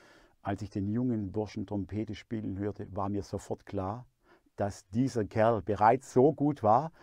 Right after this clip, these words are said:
um sein Können mit einem professionellen Instrument weitaus besser zu präsentieren. Ich reichte ihm deshalb nach den Schülerinstrumenten eine Trompete, die für sein Spiel hervorragend geeignet war.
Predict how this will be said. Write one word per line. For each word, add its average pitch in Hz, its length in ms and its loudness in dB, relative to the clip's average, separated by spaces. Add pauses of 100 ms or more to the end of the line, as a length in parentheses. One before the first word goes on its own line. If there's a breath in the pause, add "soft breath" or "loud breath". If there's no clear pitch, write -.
(320 soft breath)
um 120 160 0
sein 110 300 2
Können 156 260 4
mit 127 140 2
einem 113 240 0
professionellen 120 800 2
Instrument 131 580 2
weitaus 165 440 2
besser 139 260 6
zu 131 160 2
präsentieren. 104 640 -2 (1040 loud breath)
Ich 113 180 -6
reichte 143 320 10
ihm 120 160 4
deshalb 175 460 8 (240 loud breath)
nach 117 240 8
den 110 180 2
Schülerinstrumenten 180 1040 6
eine 120 240 2
Trompete, 117 560 -2 (340 soft breath)
die 120 80 0
für 107 160 -4
sein 101 300 2
Spiel 160 500 -2
hervorragend 113 880 -4
geeignet 92 480 -10
war. 80 160 -16